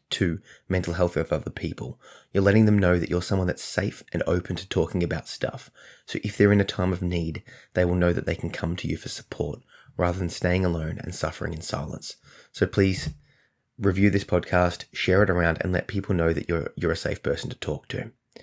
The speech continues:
And if you can, and if you're interested, and you've got a little bit of spare cash that you'd like to throw my way to s-, support this and keep this going,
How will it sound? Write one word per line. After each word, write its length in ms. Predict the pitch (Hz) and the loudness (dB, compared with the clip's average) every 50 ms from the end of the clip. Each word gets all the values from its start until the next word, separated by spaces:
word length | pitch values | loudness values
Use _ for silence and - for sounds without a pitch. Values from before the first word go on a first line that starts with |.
| - - - - - - - - - _ _ | -20 -20 -20 -20 -20 -20 -20 -20 -20 _ _
And 400 | - 95 92 92 92 90 87 - - _ _ _ _ _ | 0 2 4 4 2 2 0 -2 -6 _ _ _ _ _
if 140 | - - - | -6 -4 -4
you 40 | 98 | -2
can, 300 | - - 107 104 113 117 | 2 4 6 6 6 6
and 100 | 107 104 | 4 2
if 140 | 104 - - | 0 0 0
you're 140 | 92 98 | 2 2
interested, 560 | 104 104 - 107 - - 104 107 107 - - _ | 2 2 -2 -4 -2 2 2 2 2 0 -6 _
and 440 | - 87 90 87 87 87 87 87 - - | -6 -4 -2 -2 -2 -4 -4 -6 -8 -8
you've 220 | - 87 92 98 | -6 -6 -2 2
got 120 | 104 98 | 4 4
a 40 | 98 | 6
little 240 | 95 98 98 101 98 | 6 4 4 4 4
bit 160 | 101 98 90 | 4 4 4
of 340 | 90 87 87 85 - - - _ _ _ _ _ _ | 4 4 2 0 -2 -6 -14 _ _ _ _ _ _
spare 320 | - - - - 98 98 95 | -18 -8 2 6 6 6 6
cash 300 | - - 101 98 - - | 6 4 2 2 2 0
that 80 | - | -2
you'd 80 | - 87 | 2 2
like 160 | 92 90 - | 2 2 0
to 60 | - | -2
throw 220 | - - - 98 95 | -2 2 4 4 4
my 200 | 95 92 90 90 | 6 4 4 4
way 220 | 87 90 87 90 90 | 4 4 2 2 0
to 80 | - | -4
s-, 180 | 87 - - - | -6 -8 -10 -12
support 420 | - - - 87 - - 90 78 - | -10 -8 -8 -6 -2 0 0 0 0
this 100 | 87 - | -2 -4
and 100 | - - | -6 -6
keep 180 | - - - - | -6 -6 -6 -6
this 120 | - - | -8 -6
going, 400 | - 92 90 90 87 87 87 | -6 -4 -4 -4 -4 -4 -6